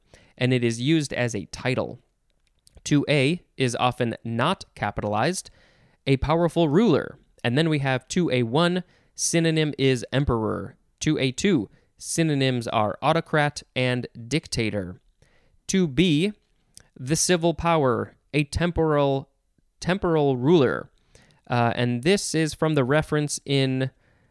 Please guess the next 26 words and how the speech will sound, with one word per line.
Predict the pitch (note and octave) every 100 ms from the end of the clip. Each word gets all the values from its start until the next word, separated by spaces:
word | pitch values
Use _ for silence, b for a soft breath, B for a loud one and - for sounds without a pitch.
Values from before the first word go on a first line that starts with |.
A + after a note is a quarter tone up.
| _ -
M | D3+ E3+ D#3+ -
T, | D#3+ D#3 D3 D3 D3 -
uh, | B2 B2
this | C#3 -
must | C#3+ -
be | A#2+
in |
the | A2+
Bible, | A2 A#2 A2 G#2+
M | D3 D#3+
T | - C#3+ C#3 C3+ -
twenty-two | - C#3 C3+ C3+ B2
twenty-one. | B2+ B2 A2 G2 F2+ b b b b b b b b -
Uh, | A#2+ A#2+ -
and | C3 C#3+
then | C#3+ C#3+ -
Caesarian, | - - C3+ B2 A#2 A#2 E3+ F#3+ F3+ E3+ E3+ E3 D#3+ D#3 - -
Caesarian | - C3 C3+ D#3+ D#3 D#3 D3+ D3+
is | C#3 C3
an | B2 -
adjective | C3 B2 A#2+ A#2 G#2+
spelled | - C3 B2+
a | B2
couple | B2+ B2
different | A#2+ A#2+ A2
ways. | A#2 A2 A2 -